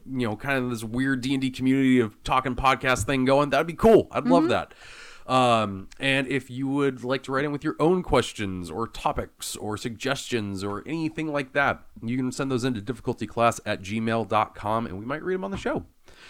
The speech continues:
Speaker 1: If you'd like to stay up to date with us, you can follow us on Twitter at difficultyclass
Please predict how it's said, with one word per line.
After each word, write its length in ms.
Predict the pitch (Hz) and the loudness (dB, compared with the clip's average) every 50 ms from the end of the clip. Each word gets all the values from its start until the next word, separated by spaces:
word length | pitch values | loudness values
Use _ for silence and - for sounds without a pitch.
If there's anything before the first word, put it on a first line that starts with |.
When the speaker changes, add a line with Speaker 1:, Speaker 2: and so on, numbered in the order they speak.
| - - | -20 -16
Speaker 1:
If 80 | - - | -8 -2
you'd 60 | 139 147 | 2 4
like 120 | 175 170 | 4 4
to 60 | - - | 2 0
stay 160 | - 175 175 | 0 2 2
up 100 | 165 - | 2 0
to 60 | 151 | -2
date 160 | 147 160 165 | -2 -2 -2
with 120 | 160 170 170 | -2 -2 -2
us, 160 | 185 160 - 143 | -2 -2 -2 -2
you 80 | 135 | -2
can 120 | 127 127 113 | -2 -2 0
follow 200 | - 139 139 135 | 2 4 4 4
us 100 | 131 - | 4 0
on 140 | 117 107 | -2 -4
Twitter 340 | - - - 156 156 156 - | -4 -2 0 2 2 2 2
at 180 | 110 107 90 92 | 2 0 -2 -2
difficultyclass 720 | 104 95 - - 107 92 - 95 - - 101 110 131 - | -6 -8 -6 -6 -6 -6 -6 -6 -4 0 2 2 2 2